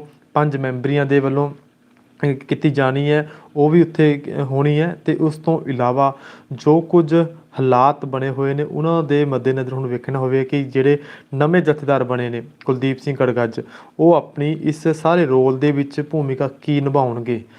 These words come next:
ਕੀ ਉਹ ਆਪਣੇ ਜੋ ਕੁਝ ਰਣਨੀਤੀ ਤਹਿਤ ਜਾਂ ਫਿਰ ਕਹਿ ਲਈਏ ਜੋ ਪੰਥਕ ਮਸਲੇ ਨੂੰ ਲੈ ਕੇ ਜਿਸ ਤਰ੍ਹਾਂ ਉਹਨਾਂ ਦੇ ਵੱਲੋਂ ਕੱਲ੍ਹ ਬਿਆਨ ਦਿੱਤੇ ਗਏ ਨੇ, ਕਿਉਂਕਿ ਜਦੋਂ ਗਿਆਨੀ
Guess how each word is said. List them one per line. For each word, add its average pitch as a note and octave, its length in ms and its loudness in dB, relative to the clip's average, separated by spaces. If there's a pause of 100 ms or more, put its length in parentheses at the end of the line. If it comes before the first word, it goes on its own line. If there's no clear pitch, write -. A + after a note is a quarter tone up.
(280)
ਕੀ D#3+ 400 2 (320)
ਉਹ D3+ 220 4
ਆਪਣੇ D3 400 0
ਜੋ C3+ 240 2
ਕੁਝ C#3 300 -2
ਰਣਨੀਤੀ C3 600 2
ਤਹਿਤ C3 460 -2
ਜਾਂ C3 220 -2
ਫਿਰ C3 140 -8
ਕਹਿ C3 180 0
ਲਈਏ C#3+ 300 0 (760)
ਜੋ C#3+ 160 4
ਪੰਥਕ C#3+ 300 0
ਮਸਲੇ C#3 300 0
ਨੂੰ C#3+ 120 0
ਲੈ C3 140 2
ਕੇ D3 300 -2 (380)
ਜਿਸ C3 140 -4
ਤਰ੍ਹਾਂ D3+ 160 0
ਉਹਨਾਂ D3+ 140 2
ਦੇ D3+ 60 6
ਵੱਲੋਂ C#3+ 200 0
ਕੱਲ੍ਹ D3 280 -2
ਬਿਆਨ C3 280 -2
ਦਿੱਤੇ C3 260 -2
ਗਏ B2+ 200 -2
ਨੇ, A#2+ 80 -6
ਕਿਉਂਕਿ C#3 280 -4
ਜਦੋਂ C3 280 0
ਗਿਆਨੀ C3 420 -2